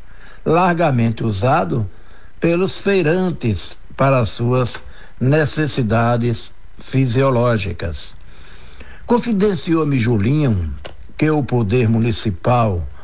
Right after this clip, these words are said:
ao construir ali próximo a sede do Corpo de Bombeiros, poderia dar uma atenção a este logradouro, urbanizando-o com uma boa pista asfáltica,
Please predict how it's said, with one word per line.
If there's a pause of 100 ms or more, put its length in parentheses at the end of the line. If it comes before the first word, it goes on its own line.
(560)
ao
construir
ali
próximo (440)
a
sede
do
Corpo
de
Bombeiros, (520)
poderia
dar
uma
atenção (460)
a
este
logradouro, (460)
urbanizando-o (600)
com
uma
boa
pista
asfáltica,